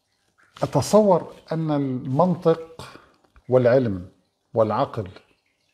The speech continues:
والواقع الذي نراه يفرض علينا أن نعتقد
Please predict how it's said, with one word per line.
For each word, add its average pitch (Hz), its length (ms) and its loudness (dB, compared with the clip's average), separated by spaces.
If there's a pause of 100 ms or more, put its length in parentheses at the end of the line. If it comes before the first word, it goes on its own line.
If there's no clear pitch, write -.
(880)
والواقع 127 560 4
الذي 110 300 -2
نراه 104 400 -6 (3500)
يفرض 160 480 2
علينا 143 580 -2
أن 120 40 -2
نعتقد 131 840 -2